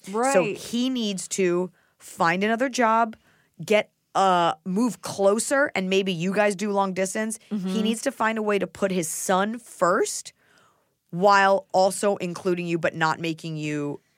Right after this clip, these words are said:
Speaker 1: uh, in charge of the situation.
Speaker 2: The thought that this kid would move into their house and he would still just be leaving
Speaker 1: Yes.
Speaker 2: is insane.
Speaker 1: I also, you know,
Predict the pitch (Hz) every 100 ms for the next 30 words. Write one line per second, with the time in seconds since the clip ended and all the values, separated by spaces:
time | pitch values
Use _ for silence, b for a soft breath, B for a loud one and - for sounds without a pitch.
0 | - 151 156 151 165 151 151 151 - 139
1 | 135 98 - - 277 285 302 330 294 294
2 | - 277 247 240 214 220 226 220 208 220
3 | 214 208 190 233 214 - - 220 208 208
4 | - 196 185 165 175 214 190 160 165 185
5 | 160 185 180 175 - - 220 208 139 90
6 | 101 - 254 233 240 240 262 254 240 226
7 | 190 185 185